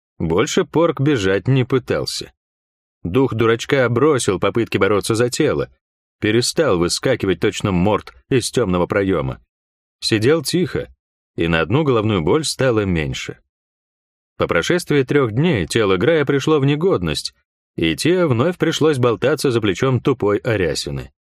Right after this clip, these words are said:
Это ее порядком раздражало. Подавив его волю,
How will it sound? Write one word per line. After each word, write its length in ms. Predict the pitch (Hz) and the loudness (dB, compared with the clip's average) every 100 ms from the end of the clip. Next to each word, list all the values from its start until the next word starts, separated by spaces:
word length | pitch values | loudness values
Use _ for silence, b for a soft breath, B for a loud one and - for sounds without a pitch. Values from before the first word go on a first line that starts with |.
| _ _ _ _ _ | _ _ _ _ _
Это 420 | 92 139 147 139 | -2 0 0 2
ее 280 | 131 135 139 | 2 2 2
порядком 440 | 135 135 123 135 127 | 2 2 2 2 2
раздражало. 760 | 117 113 131 120 110 65 - _ _ _ _ _ | 2 0 0 0 -2 -4 -10 _ _ _ _ _
Подавив 420 | - 90 92 139 113 | -4 0 2 2 2
его 240 | 104 90 | 2 2
волю, 420 | 98 156 156 135 | 2 4 2 0